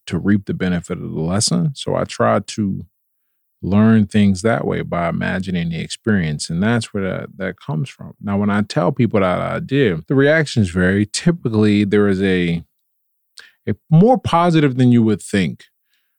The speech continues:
response. But when people don't respond to it positively, when they feel attacked, when they feel like that's callous, I, I have to remind them that the world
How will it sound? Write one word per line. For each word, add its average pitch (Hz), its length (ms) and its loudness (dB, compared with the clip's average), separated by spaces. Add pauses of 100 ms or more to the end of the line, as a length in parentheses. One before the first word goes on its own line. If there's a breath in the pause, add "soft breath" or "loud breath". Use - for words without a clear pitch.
(160)
response. 101 500 0
But 101 100 -6
when 104 140 2
people 165 380 0
don't 113 360 0
respond 117 720 0
to 113 160 -2
it 95 100 -6
positively, 104 720 -4
when 82 140 -4
they 110 140 2
feel 110 240 -4
attacked, - 580 -6
when 90 120 -6
they 101 140 -2
feel 101 560 -4 (460 soft breath)
like 98 200 -2
that's 87 260 -2
callous, 113 800 -2 (680)
I, 110 320 2 (100)
I 101 120 -2 (140)
have 120 240 -2
to 120 80 0
remind 110 360 2
them 110 240 4
that 95 160 -2
the 95 80 0
world 117 500 0